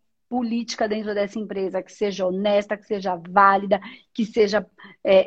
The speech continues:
de, de, de evolução, de levar o outro pro próximo nível, de ajudar os seus funcionários, de fazer uma, aquela empresa dos sonhos e lidar com as variáveis de ser uma empresa dos sonhos no Brasil. Lide com isso.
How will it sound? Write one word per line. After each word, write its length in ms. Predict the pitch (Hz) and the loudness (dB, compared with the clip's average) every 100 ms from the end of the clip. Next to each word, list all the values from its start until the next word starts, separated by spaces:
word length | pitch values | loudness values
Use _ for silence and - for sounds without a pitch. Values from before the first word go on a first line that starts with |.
| 190 | 2
de, 240 | 170 214 | -10 -10
de, 260 | 180 220 - | -10 -8 -8
de 120 | 190 | -2
evolução, 800 | 220 196 220 202 - - 226 226 | -2 0 -2 -4 -8 2 4 4
de 120 | 214 214 | 2 -2
levar 240 | 202 214 | 2 0
o 80 | 208 | 0
outro 180 | 208 - | -2 -6
pro 120 | 208 | -8
próximo 360 | 220 214 220 196 | -6 -6 -8 -6
nível, 560 | 208 226 240 208 226 | -2 2 2 2 0
de 120 | 208 | 2
ajudar 400 | 208 190 220 208 | 2 2 0 0
os 120 | 214 - | 0 2
seus 360 | 269 302 320 | 2 4 0
funcionários, 840 | - 247 247 226 220 220 220 220 208 - _ _ | -10 -12 -8 -6 -4 -4 -6 -8 -12 -20 _ _
de 60 | |
fazer 460 | 202 208 220 214 240 | -8 -4 -2 0 -2
uma, 240 | 233 226 - 233 _ | -2 -8 -10 -20 _
aquela 340 | 190 - 233 | -4 0 0
empresa 400 | 233 - 233 220 226 | 0 -2 -2 0 -4
dos 140 | 226 | -8
sonhos 540 | - 285 262 294 320 _ _ _ _ _ _ | -2 0 0 -2 -4 _ _ _ _ _ _
e 120 | 247 | -4
lidar 420 | 233 254 226 269 349 | -2 2 4 4 2
com 100 | 294 | 0
as 120 | 233 | 0
variáveis 680 | 233 226 220 214 226 226 | -2 0 0 0 0 -4
de 100 | 190 | -8
ser 300 | 196 254 262 | -4 0 0
uma 120 | 285 254 | -2 -8
empresa 420 | 220 226 214 214 | -8 -8 -6 -8
dos 140 | 190 | -6
sonhos 260 | 240 214 185 | -6 -6 -2
no 180 | 233 302 | 4 6
Brasil. 560 | 294 277 247 247 269 - _ _ _ _ _ _ _ _ _ _ _ _ _ _ - | 4 2 -4 -8 -8 -12 _ _ _ _ _ _ _ _ _ _ _ _ _ _ -10
Lide 300 | 202 247 - | -6 -6 -2
com 180 | 269 | -2
isso. 380 | 233 226 220 262 | 0 -4 -6 -14